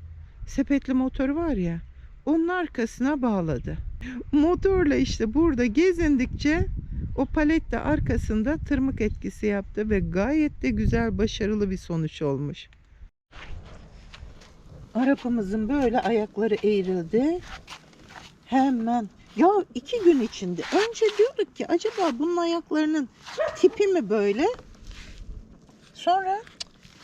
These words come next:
iki gün zeytine daldık işte biz. Sonra bir baktık böyle olmuş. Hemen veterinere gitti. Raşitizm olmuş çocuk. Yani bu kadar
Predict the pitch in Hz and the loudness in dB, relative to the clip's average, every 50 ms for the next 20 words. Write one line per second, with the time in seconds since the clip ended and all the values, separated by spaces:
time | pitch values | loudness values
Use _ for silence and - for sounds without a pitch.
0 | - - - - - - 254 - - - - - 302 - - - - - - - | -18 -16 -16 -16 -16 -18 -20 -20 -20 -20 -20 -20 -20 -20 -20 -20 -20 -8 -4 -4
1 | 254 - - 494 466 403 359 294 226 - - - - - - - - - - - | -2 0 0 0 2 2 2 2 2 0 -4 -16 -20 -20 -20 -20 -20 -20 -20 -20
2 | - - - - - - - _ - - - - - 196 226 294 302 302 - 339 | -20 -20 -20 -20 -20 -20 -20 _ -20 -20 -16 -10 -4 2 2 4 4 2 0 -4
3 | 330 359 381 330 320 294 262 233 208 220 202 - 233 220 - - 247 240 240 294 | -6 -4 -4 -4 -2 -2 -2 -2 -2 -4 -6 -6 -8 -10 -8 -8 -8 -6 -6 -6
4 | 339 - - - - - 302 320 359 392 - - - - 427 370 330 - - 381 | -6 -8 -10 -12 -8 -6 -4 -4 -4 -6 -8 -10 -8 -6 -6 -6 -6 -6 -8 -8
5 | - - 269 285 269 247 226 208 185 160 156 160 160 180 - - - - - - | -4 -2 0 2 2 2 2 0 -2 -2 -4 -6 -8 -10 -12 -12 -12 -12 -12 -14
6 | - - - - - - - - - - - - - - - - - - - - | -14 -14 -16 -16 -18 -20 -20 -20 -18 -16 -16 -16 -16 -16 -14 -14 -14 -10 -8 -6
7 | 240 254 269 277 277 269 247 226 - - - 220 226 220 220 233 220 226 240 208 | -4 -2 -2 -2 -2 -2 -2 -2 -2 -2 -2 -2 0 0 -2 -2 -2 -2 -2 -4
8 | 208 - - - - - 233 262 294 320 311 - _ _ - - - - - - | -6 -10 -12 -10 -4 0 0 0 0 -2 -4 -10 _ _ -20 -18 -12 -8 -6 -6
9 | - - - - 226 277 294 - - 359 330 - - 370 339 269 254 226 202 180 | -4 -4 -2 0 2 2 0 0 -2 -6 -6 -4 -4 -4 -2 -2 -2 -2 -2 -2
10 | 175 175 180 180 - - - 160 151 170 - - - - - - _ _ _ _ | -4 -6 -8 -10 -12 -12 -12 -10 -10 -12 -12 -18 -20 -20 -20 -20 _ _ _ _
11 | _ - - - - _ _ _ - - - - - - - - - - - - | _ -20 -20 -20 -20 _ _ _ -20 -18 -14 -14 -12 -12 -12 -14 -14 -16 -18 -18
12 | - - - - - - - - - - - - - - - - - - - _ | -16 -12 -8 -8 -8 -6 -6 -8 -6 -6 -6 -6 -6 -8 -10 -14 -20 -20 -20 _
13 | _ _ _ _ _ _ _ _ _ - 254 277 277 262 247 320 - - 359 262 | _ _ _ _ _ _ _ _ _ 0 0 2 2 2 0 -2 -4 -4 -2 -2
14 | 262 254 247 240 233 - - - | 0 0 0 0 -2 -4 -8 -16